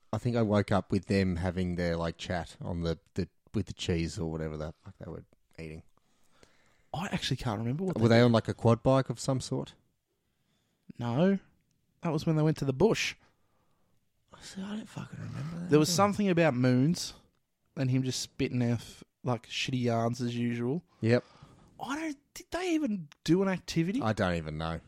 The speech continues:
Speaker 2: Motorbikes.
Speaker 1: Oh, okay.
Speaker 2: Yes, he had his motorbike and another shit hat slash helmet for him.
Speaker 1: Oh, it's, uh,
Speaker 2: They
Speaker 1: I'm
Speaker 2: gotta
Speaker 1: glad I
Speaker 2: stop
Speaker 1: fell
Speaker 2: doing
Speaker 1: asleep.
Speaker 2: it.
Speaker 1: <laughs> They do.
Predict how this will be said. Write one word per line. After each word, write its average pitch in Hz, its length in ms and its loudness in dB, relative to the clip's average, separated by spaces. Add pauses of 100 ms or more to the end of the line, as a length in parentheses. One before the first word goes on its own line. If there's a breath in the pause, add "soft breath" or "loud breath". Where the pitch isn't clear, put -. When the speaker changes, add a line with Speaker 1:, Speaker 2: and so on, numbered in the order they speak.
(580 soft breath)
Speaker 2:
Motorbikes. 127 960 8 (460)
Speaker 1:
Oh, 147 400 8
okay. 90 380 -6
Speaker 2:
Yes, 147 600 -2
he 127 220 -2
had 143 200 2
his 135 200 0
motorbike 127 580 10
and 131 160 2 (440 soft breath)
another 131 280 4
shit - 380 4 (180)
hat - 300 2
slash 123 340 -2
helmet 120 380 0
for 120 240 0
him. 151 160 -4
Speaker 1:
Oh, 82 260 -20
it's, - 220 -14
uh, 85 80 -6
Speaker 2:
They 78 60 -8
Speaker 1:
I'm - 120 -12
Speaker 2:
gotta 123 120 4
Speaker 1:
glad 123 120 10
I - 20 6
Speaker 2:
stop 120 240 6
Speaker 1:
fell 82 80 -4
Speaker 2:
doing 117 220 6
Speaker 1:
asleep. 117 120 -2 (160)
Speaker 2:
it. 185 80 6
Speaker 1:
<laughs> - 0 -
They 123 140 8
do. 92 240 0